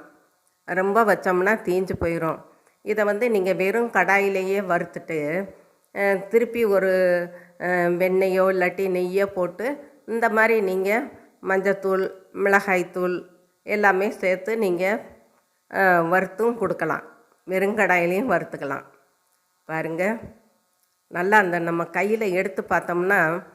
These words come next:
அந்த மக்கானா வந்து உடையணும், அந்த அளவுக்கு நம்ம வறுக்கணும். இப்ப கொஞ்சமா சாட் மசாலா சேர்த்துருக்கேன். இந்த சாட் மசாலா சேர்க்குறது உங்களோட விருப்பம். நான் கொஞ்சமாத்தையும் சேர்த்தேன்.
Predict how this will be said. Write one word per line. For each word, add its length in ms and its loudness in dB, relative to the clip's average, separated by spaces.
அந்த 340 0
மக்கானா 460 0
வந்து 460 0
உடையணும், 480 0
அந்த 360 2
அளவுக்கு 420 2
நம்ம 480 0
வறுக்கணும். 420 -6
இப்ப 340 -4
கொஞ்சமா 640 2
சாட் 340 0
மசாலா 580 0
சேர்த்துருக்கேன். 580 -8
இந்த 180 -6
சாட் 280 -2
மசாலா 440 4
சேர்க்குறது 640 0
உங்களோட 440 0
விருப்பம். 680 -6
நான் 200 -4
கொஞ்சமாத்தையும் 760 2
சேர்த்தேன். 500 -4